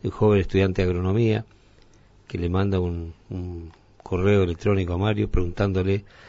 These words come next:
por una canción que nosotros habíamos grabado y que él nunca la había escuchado en vivo, y fue grabada en el och-, en el setenta y ocho. Y él había usado una copla de esa canción para convencer a una muchacha en un baile.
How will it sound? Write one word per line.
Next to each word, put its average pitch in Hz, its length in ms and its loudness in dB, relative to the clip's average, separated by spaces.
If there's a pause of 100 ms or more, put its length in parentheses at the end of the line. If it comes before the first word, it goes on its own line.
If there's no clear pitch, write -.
(120)
por 110 140 6
una 131 140 4
canción 117 420 4
que 104 80 0
nosotros 92 420 0
habíamos 98 300 2
grabado 104 400 6
y 104 60 0
que 104 300 -4
él 101 120 -2
nunca 113 240 -4
la 98 80 0
había 95 160 2
escuchado 107 400 2
en 101 80 2
vivo, 101 320 4 (1120)
y 131 100 2
fue 147 140 6
grabada 147 280 8
en 135 60 4
el 107 100 6
och-, - 280 0
en 101 160 2
el 95 160 2
setenta 98 420 0
y 98 100 6
ocho. - 320 0 (840)
Y 139 160 6
él 160 80 8
había 156 180 8
usado 127 540 6 (120)
una 117 260 0
copla 107 520 -2
de 98 140 -2
esa 98 200 -4
canción 101 500 -2 (360)
para 95 200 0
convencer 92 480 -2
a - 20 0
una 95 140 -2
muchacha 87 460 -4
en 80 60 -4
un 82 140 -6
baile. 80 300 -6